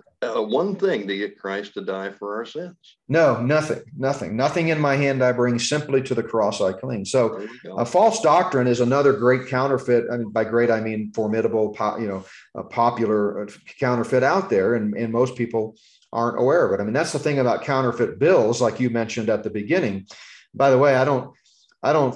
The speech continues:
Speaker 2: I don't remember the last time, Curtis, I dug through my wallet and pulled out a fifty or a hundred. I'm not even sure I'd recognize one <laughs> if I saw it, but, uh, I'm more the, the, the one dollar and five dollar bill kind of a guy.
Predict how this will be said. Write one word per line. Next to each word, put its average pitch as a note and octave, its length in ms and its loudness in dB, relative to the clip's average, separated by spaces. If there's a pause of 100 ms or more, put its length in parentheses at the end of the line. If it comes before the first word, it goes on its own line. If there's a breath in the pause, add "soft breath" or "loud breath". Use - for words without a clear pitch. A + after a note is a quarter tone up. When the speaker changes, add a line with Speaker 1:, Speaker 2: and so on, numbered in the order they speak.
(120)
Speaker 2:
I C3 160 2
don't C#3+ 160 2
remember C3 300 2
the B2 60 4
last A#2+ 260 0
time, B2 180 -2
Curtis, A#2 360 0
I A#2+ 100 4
dug A#2+ 320 2
through A#2 160 -2
my A2 200 -2
wallet A2+ 400 2
and G#2 120 -6
pulled A#2 220 2
out A2 120 2
a G2 60 -2
fifty A#2+ 380 -2
or G2 140 2
a G2 60 -2
hundred. G2+ 340 -2
I'm G#2+ 140 -4
not G#2+ 140 -4
even G#2 140 -4
sure G#2+ 140 -2
I'd G2+ 120 0
recognize A2+ 460 -2
one C#3 140 0
<laughs> B2+ 40 -8
if - 160 -2
I D#3+ 100 2
saw D#3 420 4
it, C3 160 0 (140)
but, C#3 360 2
uh, - 240 2 (220)
I'm D3+ 120 0
more D3+ 180 6
the, B2+ 280 2
the, B2 160 2
the B2 120 2
one C#3 240 2
dollar C3+ 360 4
and A#2 100 -6
five C3 240 2
dollar A2+ 240 2
bill A2+ 180 2
kind A2+ 220 -4
of G#2+ 80 -4
a A2 80 0
guy. G#2+ 380 -2